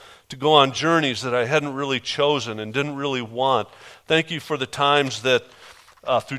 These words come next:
desperation or reluctance, you gave me opportunities to grow as a believer, as somebody who trusts in you,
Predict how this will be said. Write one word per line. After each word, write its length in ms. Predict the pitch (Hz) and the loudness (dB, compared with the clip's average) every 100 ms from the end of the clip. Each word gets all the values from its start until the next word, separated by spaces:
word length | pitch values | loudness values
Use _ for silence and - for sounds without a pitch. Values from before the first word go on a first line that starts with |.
| 107 | 0
desperation 840 | 156 143 - 143 139 139 - 131 | 2 2 0 2 4 4 0 -4
or 140 | 123 123 | -4 -2
reluctance, 920 | 123 127 143 147 139 104 - - - _ | -2 2 2 2 -2 -4 -4 -12 -14 _
you 140 | 143 | -16
gave 380 | 120 139 143 135 | -6 -2 -2 -2
me 160 | 143 135 | 2 4
opportunities 840 | 123 131 113 - 143 127 123 - | 4 2 -8 -6 -4 -4 -4 -8
to 100 | 120 | -10
grow 580 | 113 113 131 135 123 113 | -12 2 6 8 8 4
as 240 | 120 110 | -2 -6
a 40 | 113 | -6
believer, 720 | 123 113 120 143 117 110 95 - - - - - | -6 -6 -6 -8 -6 -6 -6 -14 -20 -20 -20 -6
as 140 | 127 - | -4 0
somebody 420 | 156 156 143 120 | 0 4 2 2
who 120 | 127 | -4
trusts 540 | - - 147 143 - | -6 2 4 4 -2
in 200 | 147 131 | -4 -6
you, 360 | 131 127 104 | -4 -4 -6